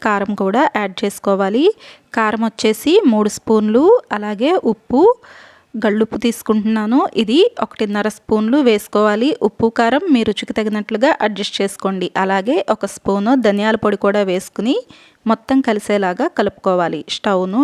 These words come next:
లో ఫ్లేమ్లో పెట్టుకుని ఒక నిమిషం పాటు ఈ ఉప్పు, కారం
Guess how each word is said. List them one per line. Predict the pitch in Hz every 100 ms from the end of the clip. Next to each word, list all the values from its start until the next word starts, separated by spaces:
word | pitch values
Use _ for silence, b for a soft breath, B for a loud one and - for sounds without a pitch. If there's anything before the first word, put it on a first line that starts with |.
| 269
లో | 196 196
ఫ్లేమ్లో | 226 220 214 208
పెట్టుకుని | - - 202 320 440 208
ఒక | 208 208
నిమిషం | 196 - 226 220
పాటు | 202 202 285 453 B B B B 220
ఈ | 220
ఉప్పు, | 214 - 240 233
కారం | 208 208